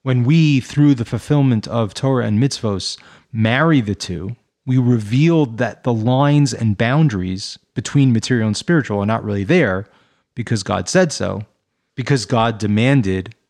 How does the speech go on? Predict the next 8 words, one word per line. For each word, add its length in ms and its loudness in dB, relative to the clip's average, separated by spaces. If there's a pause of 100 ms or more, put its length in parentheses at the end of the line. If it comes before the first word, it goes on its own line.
(300)
that 140 -6
the 80 0
universe 480 2
transcend 680 2
the 60 2
rules 560 2 (120)
within 400 0
which 400 -4